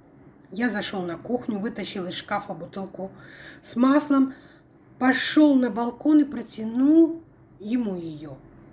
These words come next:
«Она выглядит функционально. Я могу с вами рассчитаться золотыми монетами. О наших кредитах вы, наверное, даже не слышали». «В этом нет необходимости, я думаю,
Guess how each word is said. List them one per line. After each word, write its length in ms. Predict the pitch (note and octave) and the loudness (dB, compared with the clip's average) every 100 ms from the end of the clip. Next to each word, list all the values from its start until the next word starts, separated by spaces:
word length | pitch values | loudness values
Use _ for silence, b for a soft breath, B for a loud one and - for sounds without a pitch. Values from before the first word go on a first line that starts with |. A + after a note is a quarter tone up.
| - | -18
«Она 240 | F3 F3+ F3 | -12 -8 -6
выглядит 420 | G#3+ G#3 G#3+ A3 | -6 -4 -6 -6
функционально. 920 | B3 A#3+ - A3+ G#3 F#3 A3+ C4 G#3 - B B B - | -6 -6 -4 -4 -2 0 2 2 0 -12 B B B -6
Я 200 | A3+ B3+ | 2 6
могу 280 | C4 B3+ C#4 | 6 6 2
с 140 | - | 2
вами 540 | A3 C#4 C#4+ C#4+ C#4+ - _ - | 2 6 8 6 4 -2 _ -2
рассчитаться 640 | C4+ - C4+ B3+ C4+ D4+ | 0 0 -2 0 0 2
золотыми 560 | C4+ C#4 C4 - C4+ D4 | 2 2 2 2 6 6
монетами. 800 | C4 A#3 A3 A3+ C4+ C4 C4+ B B B B B B _ - | 6 2 -2 -4 0 2 2 B B B B B B _ -6
О 80 | A#3+ | 2
наших 380 | C4 C#4 C#4 | 4 4 0
кредитах 520 | - B3+ A#3 C4+ B3+ B3+ | 0 0 2 2 0 0
вы, 80 | |
наверное, 480 | B3 A#3+ B3 A#3 A#3 | 0 0 -2 -2 -4
даже 300 | G#3 G#3+ F#3+ | -4 -4 -2
не 140 | G#3 G#3 | -4 -4
слышали». 640 | G#3+ A3 - F#3+ E3 D3+ - b b b b - | -6 -6 -6 -8 -12 -14 -18 b b b b -4
«В 20 | |
этом 240 | C4 C#4+ | 2 6
нет 220 | C#4+ E4 E4 | 8 6 4
необходимости, 800 | D#4 - C#4 A#3+ D#4+ D4+ C4+ B3+ | 0 0 -2 4 6 4 0 -6
я 220 | A#3 A#3 | -4 -4
думаю, 720 | G3+ B3 C#4 C4+ C4+ C4+ C4 | -2 0 4 4 6 4 2